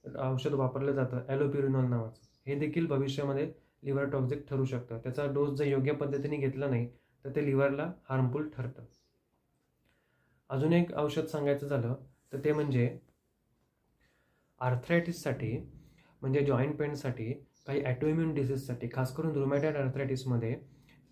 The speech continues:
azathioprine किंवा methotrexate असे काही औषधं वापरले जातात, जी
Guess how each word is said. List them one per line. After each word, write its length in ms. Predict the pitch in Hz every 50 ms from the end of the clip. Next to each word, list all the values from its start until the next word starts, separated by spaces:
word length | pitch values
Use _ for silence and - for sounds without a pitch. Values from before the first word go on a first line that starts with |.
| _ _ _ -
azathioprine 680 | 135 127 151 143 - 147 135 131 139 135 127 127 123 123 - - - - _
किंवा 180 | 143 143 143
methotrexate 680 | 143 139 135 143 147 - - 139 131 120 117 131 123 120 - -
असे 160 | 131 127 147 151
काही 180 | 151 156 151
औषधं 340 | 143 135 127 - 143 139 143
वापरले 380 | 139 131 131 135 123 123 127 123
जातात, 300 | 120 120 - 120 117 117 - - _ _ _ _ _ _ - 135
जी 300 | 131 151 165 170 180